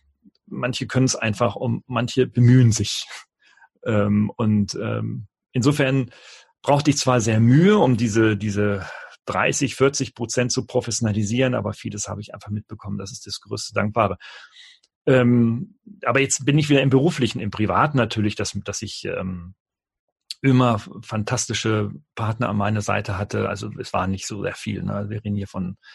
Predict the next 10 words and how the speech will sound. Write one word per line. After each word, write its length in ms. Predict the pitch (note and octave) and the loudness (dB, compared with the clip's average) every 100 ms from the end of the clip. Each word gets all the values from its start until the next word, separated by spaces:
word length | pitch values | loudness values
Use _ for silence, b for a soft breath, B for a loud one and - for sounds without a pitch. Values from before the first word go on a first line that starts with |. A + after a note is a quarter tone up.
| B B - | B B -4
von 160 | A#2 | -2
zweien 480 | G#2+ - A2 A#2+ B2 | 0 2 4 4 2
und 100 | G#2 | 0
den 100 | G2+ | -4
zweiten 360 | - A2+ A2+ G#2+ | -2 -2 0 -2
habe 140 | G2+ | -2
ich 60 | G2+ | -4
letztendlich 360 | G#2+ - G#2+ | -6 -6 -6
geheiratet. 640 | - G2+ A2+ A2 G#2+ G#2+ - B B B B _ A#2+ | -4 0 2 2 0 -2 -8 B B B B _ 4
Ähm, 580 | A#2 G#2+ A2 A2 G#2+ | 6 6 2 0 -2